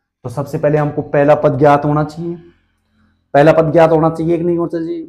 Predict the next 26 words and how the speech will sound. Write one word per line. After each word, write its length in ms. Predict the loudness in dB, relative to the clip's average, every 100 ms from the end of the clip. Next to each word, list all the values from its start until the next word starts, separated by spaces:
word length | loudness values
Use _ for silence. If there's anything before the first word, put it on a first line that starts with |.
| -4
बिल्कुल 340 | -4 -2 -2
होना 260 | -2 -4 -6
चाहिए 260 | -8 -10 -8
पहला 260 | -6 -6
पद। 260 | -6 -8 -12 _ _ _
तो 40 | -18 -4
पहला 260 | 2 6 6
पद 180 | 4 4
ज्ञात 260 | 4 4 2
कैसे 200 | -6 -6
करेंगे? 300 | -6 -6 -8
तो 380 | -14 _ _ -6
देखो, 220 | -4 -4 -6 -2
ए 220 | 2 2
बाईस 500 | 2 2 2 0 -4 -8
बराबर 640 | -4 -2 -2 -4 -6 -8 _ _ _ _ _ _ _ _ _
A 540 | -2 2 2 0 -2 -6
प्लस 440 | -4 -2 -4 -12 -20 _ _ -8
N 220 | -4 -2
माइनस 440 | -4 -4 -4 -6 -8
वन 180 | -8 -8 -10 -18 _ _ _ _ _ _ _
D, 320 | -10 -8 -6 -8 -10 _ _ _ _ _ _ _ _ _ _ -4
एन 220 | -2 0
वाले 200 | 0 0
फॉर्मूले 360 | -2 -6 -4 -6
से। 120 | -8